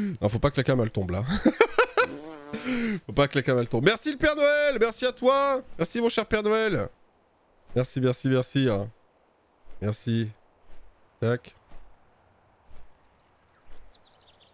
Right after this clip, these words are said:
Oh. Ouais, je l'ouvre avec Ashbringer, hein, comme d'hab, hein.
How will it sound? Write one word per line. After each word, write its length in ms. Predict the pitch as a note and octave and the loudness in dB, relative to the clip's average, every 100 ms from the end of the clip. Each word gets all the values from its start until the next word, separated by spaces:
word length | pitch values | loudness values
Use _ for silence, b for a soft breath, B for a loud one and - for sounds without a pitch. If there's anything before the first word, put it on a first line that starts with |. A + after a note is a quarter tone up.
| _ | _
Oh. 140 | A#2 - - _ _ _ _ - | -4 -4 -12 _ _ _ _ -10
Ouais, 80 | |
je 140 | F#2+ F#2+ | -8 -2
l'ouvre 180 | C3 A#2 | 0 0
avec 140 | F#2+ | 0
Ashbringer, 440 | A2 A2 A#2 A2+ | -2 0 0 2
hein, 180 | G#2 F#2 - - - - | 0 -4 -10 -16 -16 -8
comme 140 | G2 | -4
d'hab, 220 | G2 F#2 | 0 0
hein. 100 | E2 | -4